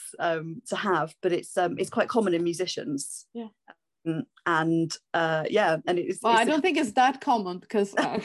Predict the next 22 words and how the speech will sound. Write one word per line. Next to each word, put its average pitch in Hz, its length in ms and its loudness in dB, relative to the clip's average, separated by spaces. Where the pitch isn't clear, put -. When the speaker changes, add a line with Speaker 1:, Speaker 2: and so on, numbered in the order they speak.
Speaker 2:
<laughs> 190 140 0
I 240 60 2
never 262 380 4
met 254 400 4
another 233 400 0
musician 233 720 0
who 311 240 0
had 269 140 4
it. 220 200 4
Speaker 1:
Really? 226 300 6
Speaker 2:
Yeah, 262 180 6
no, 302 100 -2
I 269 60 2
haven't. 240 220 -2
Have 233 160 4
you? 339 240 2
Apart - 240 2
Speaker 1:
Um, 277 120 2
Speaker 2:
from - 20 -8
your 269 140 4
Speaker 1:
I, 330 640 0
I've, 254 200 -2